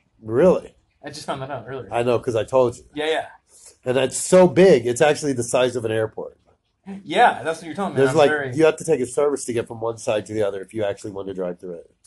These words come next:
Speaker 2: That's
Speaker 1: Which humans aren't allowed to drive through it, by the
Speaker 2: So
Speaker 1: way.
Speaker 2: why even have it that big?
Speaker 1: Um, because they are the regional U P S location for L A.
Speaker 2: County.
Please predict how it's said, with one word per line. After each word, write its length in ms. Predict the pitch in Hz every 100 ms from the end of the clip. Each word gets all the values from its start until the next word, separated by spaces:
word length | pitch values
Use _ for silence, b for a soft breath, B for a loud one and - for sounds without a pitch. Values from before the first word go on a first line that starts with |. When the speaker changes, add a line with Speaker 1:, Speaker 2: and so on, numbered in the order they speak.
| _ -
Speaker 2:
That's 180 | 190 143
Speaker 1:
Which 320 | 175 175 -
humans 240 | 175 156
aren't 160 | 135 117
allowed 280 | 110 107 101
to 60 |
drive 280 | 95 101 92
through 140 | 104
it, 40 | 87
by 80 | 87
the 60 |
Speaker 2:
So 80 | 151
Speaker 1:
way. 40 | 147 165
Speaker 2:
why 60 |
even 120 | 175 156
have 140 | 151
it 80 | 127
that 160 | 117
big? 300 | - - _ 131
Speaker 1:
Um, 500 | 123 113 104 95 110
because 560 | 120 131 143 127 117
they 180 | - 131
are 280 | 127 127 123
the 180 | 117 110
regional 760 | 120 151 131 123 113 95 - _ _ _ _
U 500 | 107 131 131 127 123
P 260 | 123 135 120
S 400 | 127 117 - -
location 760 | 123 113 - 117 - 107 101 95 _ _ _ _
for 600 | _ - 170 131 113 104 101 - _ _ _ - - _ _ _ _ _ _
L 180 | 113 104
A. 200 | 95 82 _
Speaker 2:
County. 260 | - 127